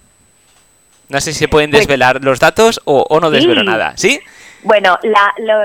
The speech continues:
Speaker 2: el proyecto, el, el programa, disculpa, está, está todo colgado en los distintos espacios en la web mediterraneagastronoma punto es,
Speaker 1: Ujú.
Speaker 2: ¿vale? Y allí se pueden ver ya perfectamente quién va a, va a atender. El hecho de
Speaker 1: Perfecto.
Speaker 2: que cocinen juntos,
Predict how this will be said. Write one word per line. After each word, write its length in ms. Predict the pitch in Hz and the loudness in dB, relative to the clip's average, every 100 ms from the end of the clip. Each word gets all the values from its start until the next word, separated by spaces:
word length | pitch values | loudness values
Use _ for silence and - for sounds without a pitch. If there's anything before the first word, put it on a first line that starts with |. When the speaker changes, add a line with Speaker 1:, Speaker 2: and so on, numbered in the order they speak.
| - | -4
Speaker 2:
el 140 | 220 | -10
proyecto, 520 | - 220 254 262 233 | -10 -10 -12 -8 -6
el, 280 | - 208 190 | -6 -8 -6
el 280 | 180 - 185 | -8 -6 -10
programa, 420 | - 185 202 294 | -8 -6 -6 -8
disculpa, 480 | 262 214 - 208 285 - | -12 -16 -10 -4 -4 -4
está, 460 | 202 _ - 185 - | -12 _ 0 0 -2
está 260 | 190 196 | -6 -8
todo 200 | 196 240 | -4 -4
colgado 360 | 214 180 180 226 | -4 -2 0 0
en 140 | 226 | -2
los 160 | 170 170 | -4 -10
distintos 400 | 170 - 185 196 | -16 -18 -12 -10
espacios 420 | 190 - 233 226 - | -10 -4 -4 -4 -6
en 100 | 175 | -6
la 120 | 160 | -4
web 200 | 151 202 214 | -2 -4 -4
mediterraneagastronoma 1040 | 180 170 - 165 170 165 160 - 170 160 | -12 -12 -14 -12 -8 -8 -8 -12 -10 -10
punto 280 | - 170 170 | -12 -14 -12
es, 160 | 165 - _ _ | -10 -12 _ _
Speaker 1:
Ujú. 240 | 113 98 92 | -20 -20 -12
Speaker 2:
¿vale? 340 | 170 202 302 - | -10 -8 -10 -12
Y 400 | 269 254 240 226 | -12 -12 -10 -8
allí 480 | 202 185 202 240 262 | -8 -8 -12 -16 -16
se 120 | 247 | -18
pueden 300 | 214 196 196 | -16 -14 -12
ver 120 | 196 185 | -12 -12
ya 100 | 202 | -14
perfectamente 580 | 202 - 190 185 180 240 | -14 -18 -14 -12 -10 -8
quién 220 | 185 175 | -6 -2
va 60 | 185 | 0
a, 240 | 175 156 - 170 | 0 0 -6 -4
va 80 | 160 | -2
a 40 | |
atender. 320 | 156 160 160 151 - - - | -2 -6 -6 -8 -10 -10 -2
El 80 | 220 | -2
hecho 160 | 247 233 | 0 -2
de 60 | - | -2
Speaker 1:
Perfecto. 40 | |
Speaker 2:
que 100 | 285 | 0
cocinen 400 | 254 247 247 226 | -2 -2 -4 -6
juntos, 580 | - 294 269 240 269 | -2 -4 2 2 2